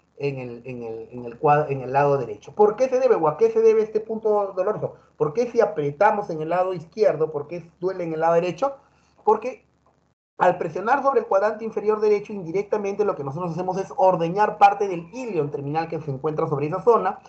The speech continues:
Ese ordeñamiento hace que, eh, secreción intestinal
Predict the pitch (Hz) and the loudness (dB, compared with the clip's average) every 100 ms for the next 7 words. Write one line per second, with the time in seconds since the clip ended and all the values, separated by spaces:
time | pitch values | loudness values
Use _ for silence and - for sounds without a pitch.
0 | _ _ 156 202 220 208 208 202 196 190 | _ _ -4 0 2 2 0 -2 -4 -6
1 | 175 165 165 165 160 - 117 - - - | -4 2 2 2 -6 -12 -14 -14 -18 -20
2 | _ _ _ 110 104 95 - 127 110 147 | _ _ _ -16 -16 -18 -18 -16 -10 -4
3 | 156 165 170 214 196 185 | -4 -4 -4 0 2 2